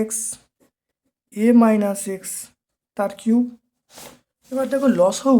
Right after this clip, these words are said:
বলেছে, তাহলে নির্ণেয় লসাগু।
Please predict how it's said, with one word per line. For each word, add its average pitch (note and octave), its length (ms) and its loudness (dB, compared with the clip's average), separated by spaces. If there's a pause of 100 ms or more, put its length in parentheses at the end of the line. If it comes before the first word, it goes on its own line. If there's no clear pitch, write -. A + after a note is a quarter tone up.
বলেছে, D3 300 -6 (840)
তাহলে F#3+ 200 -2 (140)
নির্ণেয় G#3 460 2 (2750)
লসাগু। F3 480 -2